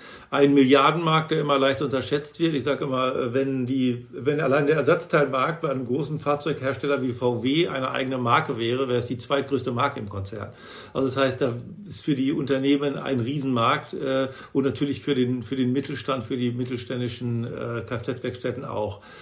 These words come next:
Äh, Sie beteiligen sich an einem Projekt Autowerkstatt vier Punkt null.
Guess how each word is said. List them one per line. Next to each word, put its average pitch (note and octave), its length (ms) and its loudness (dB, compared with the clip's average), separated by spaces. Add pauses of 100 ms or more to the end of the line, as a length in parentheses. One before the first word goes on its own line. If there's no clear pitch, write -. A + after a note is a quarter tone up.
(340)
Äh, B2+ 140 0
Sie B2+ 100 2
beteiligen D#3+ 480 0
sich E3 180 2
an D#3+ 100 -2
einem C#3+ 200 0
Projekt C#3+ 480 2
Autowerkstatt C#3 840 -2
vier C#3+ 220 -2
Punkt C3+ 360 -2
null. A#2+ 360 4